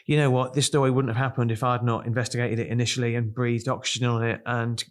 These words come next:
created a life of its own." And then somebody else picks it up and runs with it. Um, now, what I would say is if The Guardian wouldn't have been aware of the story without the work of you and Business Desk,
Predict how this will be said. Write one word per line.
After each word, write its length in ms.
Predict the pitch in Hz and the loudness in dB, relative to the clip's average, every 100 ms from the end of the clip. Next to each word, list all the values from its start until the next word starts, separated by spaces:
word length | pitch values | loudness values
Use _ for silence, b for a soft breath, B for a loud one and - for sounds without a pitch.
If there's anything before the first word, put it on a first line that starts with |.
| - | -4
created 240 | 135 117 | -2 0
a 60 | 117 | 0
life 220 | 117 - | -2 -4
of 60 | |
its 140 | 110 - | -6 -2
own." 300 | 131 147 147 B B B | 0 -2 -4 B B B
And 100 | 131 | 0
then 80 | 131 | 2
somebody 280 | 123 139 127 | 2 2 0
else 100 | 120 | -2
picks 260 | - 147 | -4 -4
it 60 | 110 | -2
up 160 | 101 - | -4 -2
and 120 | 123 | -2
runs 300 | 127 127 120 | 0 0 0
with 140 | 110 | -2
it. 240 | 90 - B B B - | -6 -12 B B B -4
Um, 360 | 131 131 131 - B | 0 0 -2 -4 B
now, 80 | 160 | 2
what 140 | 180 | 4
I 20 | |
would 200 | 180 185 | 4 4
say 360 | - 113 104 117 | 2 0 -2 -2
is 380 | 131 131 120 - | 2 2 2 0
if 120 | 175 | -2
The 80 | 170 | 0
Guardian 520 | 156 165 147 117 110 - | 0 2 2 0 -4 -10
wouldn't 260 | - 135 139 | -8 -2 -2
have 80 | 120 | 0
been 120 | 131 | 0
aware 200 | 123 123 | 0 0
of 60 | 113 | -2
the 60 | |
story 440 | 110 135 123 107 101 | -2 0 0 -2 -4
without 300 | 117 120 95 | -4 -4 -4
the 60 | |
work 320 | 110 120 104 113 | -4 -4 -4 -2
of 240 | 107 110 _ | -4 -6 _
you 420 | 113 113 110 104 - | -8 -4 -4 -4 -6
and 120 | 107 | -2
Business 320 | 131 113 107 | -2 -2 -4
Desk, 380 | 92 90 - - | -4 -6 -6 -10